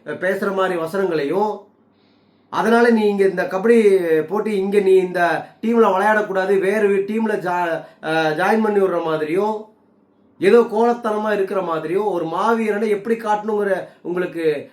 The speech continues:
அ, தெரியாதா? உண்மை வரலாறு தெரியாதா? பசுபதி பாண்டியனும், ஆ, ச-, வெங்கடேஷ் பண்ணையாரும் எப்படி முன்னாடி வாழ்ந்ததை இப்ப எதுக்குப்பா போட்டு காட்டணும்? இந்த திரைத்துறை, இந்த திரைத்துறையில, இந்த சினிமா துறையில இப்ப இருக்கின்ற இளைஞர்களுக்கு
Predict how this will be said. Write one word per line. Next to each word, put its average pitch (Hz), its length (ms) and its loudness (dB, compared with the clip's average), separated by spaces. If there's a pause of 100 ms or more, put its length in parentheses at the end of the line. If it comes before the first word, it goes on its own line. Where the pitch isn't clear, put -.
(140)
அ, 147 200 -4
தெரியாதா? 175 760 -2 (220)
உண்மை 220 260 4
வரலாறு 190 420 0
தெரியாதா? 160 680 -6 (460)
பசுபதி 220 420 -2
பாண்டியனும், 202 560 -2 (180)
ஆ, 165 300 -2 (300)
ச-, 156 460 -4
வெங்கடேஷ் 226 420 0
பண்ணையாரும் 202 560 -2 (200)
எப்படி 175 380 -4
முன்னாடி 202 500 -2
வாழ்ந்ததை 180 480 -2
இப்ப 165 300 -6
எதுக்குப்பா 202 520 0
போட்டு 165 220 -8
காட்டணும்? 139 420 -8
இந்த 127 140 -6
திரைத்துறை, 143 640 -6
இந்த 127 160 -8
திரைத்துறையில, 143 640 -6
இந்த 135 120 -6
சினிமா 160 340 -6
துறையில 143 420 -6 (180)
இப்ப 151 300 -8
இருக்கின்ற 190 400 -2
இளைஞர்களுக்கு 143 840 -4